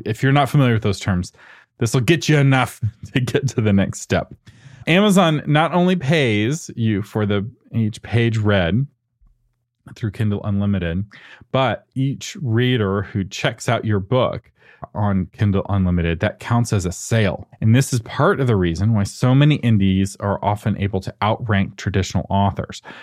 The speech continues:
because their K U checkouts are counting as sales on the ranks.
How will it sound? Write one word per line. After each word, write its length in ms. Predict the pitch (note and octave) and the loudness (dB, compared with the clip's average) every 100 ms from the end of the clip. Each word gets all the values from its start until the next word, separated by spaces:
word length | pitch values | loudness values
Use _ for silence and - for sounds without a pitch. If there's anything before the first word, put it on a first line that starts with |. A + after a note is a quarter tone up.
| - - | -10 -8
because 320 | F#2+ G2+ F#2 | -2 -2 0
their 320 | F#2+ F2+ - - - | 0 0 -2 -12 -18
K 240 | - A#2 | 0 2
U 300 | A#2+ G#2 G#2 | 4 4 2
checkouts 680 | - - B2+ A2 F#2+ - - | 0 -4 -2 0 0 -2 -8
are 100 | F#2 | -12
counting 540 | - A2+ A2+ A2 G#2 | -8 -2 -2 0 -2
as 160 | F#2+ - | -2 -6
sales 560 | - G2+ F#2+ F#2 - - - - _ _ | -2 0 2 0 -4 -16 -20 -20 _ _
on 220 | G#2 G2 | -2 0
the 100 | F#2+ | 0
ranks. 480 | E2+ F#2 F#2 - - | 0 0 -2 -6 -18